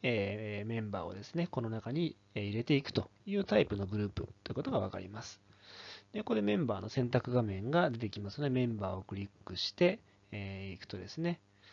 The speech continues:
まあ、ユーザーがですね、今、こちらの方に、えー、一覧出てくると思いますので、えー、はい、出てきましたね。えー、一人目の太郎さん、こちらの方を選択して、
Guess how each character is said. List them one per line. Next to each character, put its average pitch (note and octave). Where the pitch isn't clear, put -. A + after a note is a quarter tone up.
ま F#3+
あ、 -
ユ C#3
ー B2+
ザ B2+
ー -
が A#2+
で G#2
す -
ね、 C3+
今、 A#2
こ A#2
ち -
ら G2+
の G2+
方 G2
に、 D#3
え F#2+
ー、 -
一 G#2+
覧 G#2
出 G2+
て G2+
く -
る G#2+
と C3
思 G#2+
い G#2
ま A2
す -
の G2+
で、 E3+
え F#2
ー、 -
は -
い、 -
出 -
て F2+
き F2+
ま -
し -
た D#3+
ね。 D#3+
え A2+
ー、 -
一 -
人 E3
目 D3+
の D3
太 B3+
郎 E3+
さ -
ん、 -
こ -
ち E3
ら E3
の D#3
方 D#3
を G#3
選 A2+
択 G2
し -
て、 -